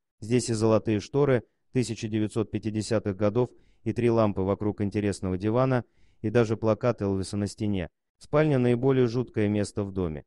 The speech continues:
Обшивка на стенах частично ободрана, однако постельное белье осталось на месте. При взгляде на это вживую начинают бегать мурашки по коже.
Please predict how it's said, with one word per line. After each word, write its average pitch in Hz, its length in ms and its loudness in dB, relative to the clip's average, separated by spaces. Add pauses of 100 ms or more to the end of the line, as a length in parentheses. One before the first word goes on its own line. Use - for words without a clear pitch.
(220)
Обшивка 107 460 -4
на 101 140 0
стенах 104 380 -2
частично 98 560 -6
ободрана, 120 560 0 (360)
однако 120 360 -2
постельное 113 560 -2
белье 104 320 0
осталось 104 460 -2
на 104 100 -2
месте. 85 460 -4 (260)
При 120 140 2
взгляде 120 440 0
на 107 160 2
это 101 160 0
вживую 101 420 0
начинают 101 500 -2
бегать 104 340 -2
мурашки 104 460 -2
по 104 160 -2
коже. 82 400 -6